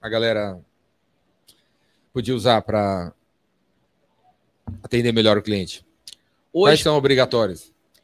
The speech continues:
Speaker 2: Olha, os C R Ms, todas as plataformas de C R Ms, né, que auxiliam nesses controles pro relacionamento pro cliente, é o ideal que as empresas têm que ter.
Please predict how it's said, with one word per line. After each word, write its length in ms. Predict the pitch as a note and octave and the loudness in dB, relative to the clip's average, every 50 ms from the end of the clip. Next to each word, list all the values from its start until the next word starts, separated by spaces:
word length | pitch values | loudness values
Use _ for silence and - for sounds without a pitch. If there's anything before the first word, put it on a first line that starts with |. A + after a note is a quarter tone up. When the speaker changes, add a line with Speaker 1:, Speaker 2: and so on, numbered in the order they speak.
| _ _ _ _ _ _ | _ _ _ _ _ _
Speaker 2:
Olha, 320 | - F#3 F3 E3 E3 E3 | 2 4 4 6 4 4
os 120 | F3 E3 - | 2 2 2
C 120 | - G#3+ | 2 4
R 460 | G3 G3+ G#3+ A#3 A3 G3 F#3 G3 G#3+ | 4 4 4 2 0 0 0 0 -2
Ms, 180 | A3+ A3+ G3 - | -2 -4 -4 -4
todas 200 | - A3+ B3 D4 | -4 -4 -4 -4
as 100 | C#4+ - | -4 -4
plataformas 680 | D4+ D4 D4 D4 C#4+ - A3+ G3 F3+ F3+ F3 E3 D#3+ D#3+ | -6 -4 -4 -6 -6 -6 -4 -4 -4 -4 -4 -4 -6 -6
de 80 | F3 | -4
C 140 | F3 - G3+ | -4 -2 -2
R 300 | F3 F3 F3+ E3+ E3+ D#3 | -2 -2 -2 -2 -2 -2
Ms, 220 | D3+ D#3+ - - F3+ | -4 -4 -6 -6 -6
né, 100 | E3 D3+ | -6 -4
que 80 | - | -4
auxiliam 380 | E3 E3+ - G3+ F#3 E3+ F#3+ G#3+ | -4 -4 -4 -4 -4 -4 -4 -4
nesses 240 | G#3+ - G#3 - - | -2 -2 -2 -2 -2
controles 760 | - A#3 A#3+ A#3 - E3+ D3+ C#3 C3+ C#3 - - - - _ _ _ _ _ _ _ _ _ _ _ _ _ _ _ - | -2 -4 -4 -4 0 2 2 2 2 0 -2 -4 -4 -6 _ _ _ _ _ _ _ _ _ _ _ _ _ _ _ 2
pro 120 | F#3+ A#3+ | 4 4
relacionamento 600 | A#3+ A#3 A3+ G#3+ - - G3+ F#3 F3+ F3 E3+ - | 4 4 2 0 -2 -2 -2 -2 -2 -2 -4 -2
pro 120 | - F3 D#3+ | -4 -4 -2
cliente, 600 | - E3+ D#3 E3+ G#3 A#3+ A3 - - D#3 C3+ - - | 0 2 2 4 2 2 0 -2 -2 -4 -4 -2 0
é 120 | F3 E3+ | 2 4
o 160 | E3+ F#3+ G3 G#3 | 4 4 2 2
ideal 360 | G3+ F#3+ A3 F3+ E3 F3+ F3+ | 0 2 4 4 4 4 2
que 80 | - | 2
as 100 | F#3+ F#3 | 0 0
empresas 320 | G3 F3+ - F#3 F#3 F#3 - | 0 -2 0 0 0 0 -2
têm 140 | D#3 D3+ G#3+ | -4 -4 -4
que 60 | - | -2
ter. 220 | - D3+ C3 - | -2 -2 -2 -4